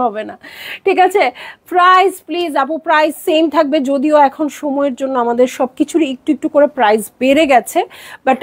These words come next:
আমরা আপনাদের জন্য সেম রেখে দিচ্ছি আপু। একুশশো পঞ্চাশ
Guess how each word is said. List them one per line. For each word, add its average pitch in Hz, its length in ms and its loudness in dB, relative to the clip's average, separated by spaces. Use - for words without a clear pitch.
আমরা 262 240 4
আপনাদের 277 360 -2
জন্য 294 140 0
সেম 370 220 4
রেখে 311 220 0
দিচ্ছি 285 200 -2
আপু। 269 120 -4
একুশশো 359 440 2
পঞ্চাশ 285 340 -2